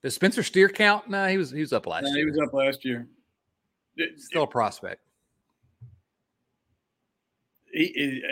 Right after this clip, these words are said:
Speaker 1: Yes.
Speaker 2: is De La, have they said for sure that De La Cruz is starting in Louisville yet?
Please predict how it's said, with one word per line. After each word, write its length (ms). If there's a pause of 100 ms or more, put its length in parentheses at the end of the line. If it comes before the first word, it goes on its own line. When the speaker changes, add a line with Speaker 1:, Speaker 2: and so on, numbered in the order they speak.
Speaker 1:
Yes. 180
Speaker 2:
is 80
De 160
La, 120 (160)
have 120
they 140
said 280
for 100
sure 260
that 100
De 140
La 100
Cruz 260
is 100
starting 300
in 80
Louisville 380 (360)
yet? 260